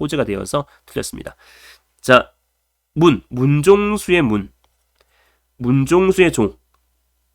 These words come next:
판다의 판, 노지숙의 노, 노지숙, 문종수의 수, 운동, 운운운 해서 운동이 되겠죠.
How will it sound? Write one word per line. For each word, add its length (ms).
판다의 520
판, 280
노지숙의 520
노, 240
노지숙, 760
문종수의 640
수, 260
운동, 360
운운운 560
해서 200
운동이 380
되겠죠. 380